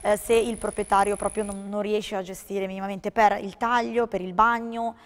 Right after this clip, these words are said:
eh, per verificare le orecchie, perché comunque sono cani che, mm, co-, tutti i cani che hanno le orecchie pendule hanno un rischio di, di cerume, le unghie, bravissimo. Un'altra cosa importante che deve fare il toilettatore o il veterinario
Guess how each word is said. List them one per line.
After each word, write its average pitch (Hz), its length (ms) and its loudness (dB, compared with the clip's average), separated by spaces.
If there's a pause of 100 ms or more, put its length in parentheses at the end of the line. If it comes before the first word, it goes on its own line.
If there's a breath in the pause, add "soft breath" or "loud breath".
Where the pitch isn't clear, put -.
(200 loud breath)
eh, 196 360 -4
per 208 140 0
verificare 196 1160 -2
le 196 160 0
orecchie, 226 680 2
perché 185 220 -14
comunque 196 360 -12
sono 196 200 -14
cani 196 280 -14
che, - 200 -16 (120)
mm, 180 220 -14
co-, 196 120 -12
tutti 208 240 -12
i 220 40 -6
cani 208 220 -2
che - 80 -2
hanno 190 120 -4
le 190 100 -4
orecchie 190 260 -4
pendule 208 520 -10
hanno 185 460 -14 (360 loud breath)
un 220 180 -4
rischio 214 600 -2
di, 190 220 -8
di 185 120 -8
cerume, 208 640 -6 (720 loud breath)
le 190 140 -6
unghie, 202 280 -4
bravissimo. 202 520 -2
Un'altra 226 280 2
cosa 240 200 2
importante 240 500 -4
che 214 80 -8
deve 214 120 -4
fare 220 160 -4
il 220 100 -4
toilettatore 233 600 -4
o 240 140 2
il 233 80 -2
veterinario 202 960 -4